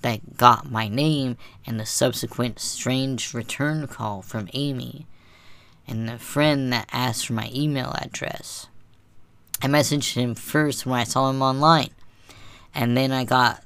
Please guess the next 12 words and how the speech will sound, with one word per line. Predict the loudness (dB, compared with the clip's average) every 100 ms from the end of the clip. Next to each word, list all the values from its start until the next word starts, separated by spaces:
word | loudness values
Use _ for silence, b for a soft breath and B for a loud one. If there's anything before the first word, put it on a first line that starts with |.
| -6
my | -6
first | -2 -2 -4 -4
email | 0 2 2 0 0
a | -4
few | -4 -2 0
minutes | 0 0 -2 -2
after | -2 -2 -4
that | -4 -4
conversation. | -4 -4 0 4 4 4 -2 -4 -18 b b b b b b b b -20 -20 -20 -20 -20 -14
Oh | -4
my | -2
god. | 0 0 -2